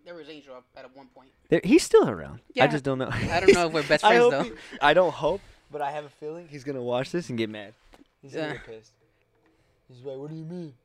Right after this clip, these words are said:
Speaker 2: Hold on, let me make
Speaker 1: Are we
Speaker 2: sure.
Speaker 1: not best friends anymore?
Speaker 2: Uh, something like that, bro.
Speaker 1: Yeah.
Speaker 2: But anyways, the point
Speaker 1: Yeah.
Speaker 2: being is you and I have been friends for, like, ten plus years since high school.
Speaker 1: Yeah. It's been a while.
Speaker 2: And that's hard to come by now.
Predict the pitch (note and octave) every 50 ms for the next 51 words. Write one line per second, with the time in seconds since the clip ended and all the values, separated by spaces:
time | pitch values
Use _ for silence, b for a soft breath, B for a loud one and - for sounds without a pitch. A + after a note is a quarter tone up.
0 | _ _ _ _ B2 A2+ G#2+ G#2 A2 A2+ A2+ A#2 D#3+ D3+ D#3 E3 E3+ E3 D#3 C#3+
1 | D#3+ D3+ - - D#3 D3 D#3+ E3 E3 F3+ F#3 F#3 F3+ - _ _ - A#2+ B2 -
2 | - - - C3 B2 G2 - A2+ G#2+ F#2 F#2 - - D#2+ C2 - - C#2+ - -
3 | C#3+ - - - - - D3+ F3+ G3+ G#3 F3+ C3+ A2+ A2 G#2+ A#2+ B2 D3+ G3+ G#3+
4 | F3 B2+ D#3+ D#3 A#2+ A2 - _ _ _ _ _ _ b b b b b b -
5 | B2+ A#2 C#3+ E3+ G3 G#3 F3 D3+ C#3 C3+ A#2+ b b b b b b b b b
6 | b b b b - C#3+ B2+ B2 A#2+ A2+ - B2 B2+ A#2 - B2 A2+ G2+ G2+ -
7 | - - B2 A#2 A#2 - - A2+ A2 - - G#2 G2 F#2 - F2 D#2 - - C#2
8 | - - - B1 G#1 - - F3 D#3+ C#3+ C3 B2+ - _ _ - - _ A2 A#2+
9 | B2 B2 A#2 A2+ A2 A2 A2 A2+ G#2+ - - - - A#2 B2+ C#3+ - - - D#3
10 | D3 C#3 C3 - A#2+ A#2 G#2 G2+ F#2+ F#2 F2+ F#2 C#2 A#1+ -